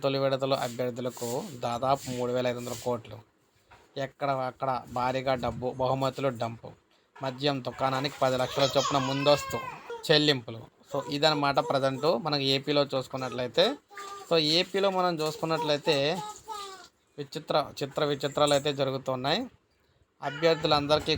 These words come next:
కూడా నగదు, అదేవిధంగా బహుమతులు అయితే పంపిణీ అయితే జరుగుతోంది. అయితే ఇవన్నీ కూడా చీరలు, కుక్కర్లు, వాచీలు, గోడ గడియాలు ఇటువంటివి అయితే పంపిణీ చేస్తున్నారన్నమాట.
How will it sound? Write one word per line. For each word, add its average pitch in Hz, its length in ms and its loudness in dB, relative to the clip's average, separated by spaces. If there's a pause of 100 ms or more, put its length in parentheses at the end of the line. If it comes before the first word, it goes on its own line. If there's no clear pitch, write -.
కూడా 123 200 4 (420)
నగదు, 135 540 0 (1200)
అదేవిధంగా 143 500 0 (100)
బహుమతులు 139 460 2
అయితే 135 140 0 (100)
పంపిణీ 135 300 -2
అయితే 135 200 -4
జరుగుతోంది. 123 580 -4 (1040)
అయితే 160 260 -2 (320)
ఇవన్నీ 147 380 2
కూడా 123 180 -2 (1300)
చీరలు, 156 460 2 (340)
కుక్కర్లు, 143 500 4 (240)
వాచీలు, 135 520 6 (180)
గోడ 135 240 8 (100)
గడియాలు 135 320 4 (100)
ఇటువంటివి 135 340 0
అయితే 135 220 0
పంపిణీ 127 240 -4 (100)
చేస్తున్నారన్నమాట. 120 720 -2